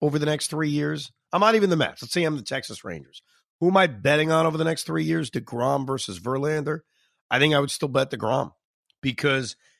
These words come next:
at forty years old, now another year removed from Tommy John surgery, the end is gonna come. <laughs> I mean, it's just, it's gonna come with Verlander. So I think it's more realistic that Ver-, that DeGrom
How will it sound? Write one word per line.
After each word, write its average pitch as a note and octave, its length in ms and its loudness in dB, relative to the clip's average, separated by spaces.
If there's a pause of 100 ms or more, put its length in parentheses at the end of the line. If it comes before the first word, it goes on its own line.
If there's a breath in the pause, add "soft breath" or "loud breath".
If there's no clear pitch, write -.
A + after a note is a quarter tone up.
at A2+ 180 0
forty F3 460 0
years F3+ 340 6
old, G#2 440 2 (520)
now B2 340 2
another C3+ 320 0
year D3 200 0
removed C#3+ 360 0
from A2+ 120 -10
Tommy C3+ 320 2
John C#3+ 300 2
surgery, F#2 680 -6 (440)
the B2 240 2
end A#3 180 6
is F3 120 0
gonna F3 200 4
come. - 340 0 (360)
<laughs> - 340 -12
I - 80 2
mean, F#3 120 -2
it's G3 200 0
just, G3+ 240 -4 (240)
it's D3+ 200 -4
gonna F#3+ 300 2
come E3+ 260 2
with C#3 120 0
Verlander. D3+ 540 2 (240 soft breath)
So - 180 -4
I D3 160 2
think G3+ 140 6
it's E3+ 140 0
more E3+ 240 4
realistic C#3+ 580 -2
that C3 240 -2
Ver-, C3 360 -2
that B2+ 260 0
DeGrom C3+ 720 4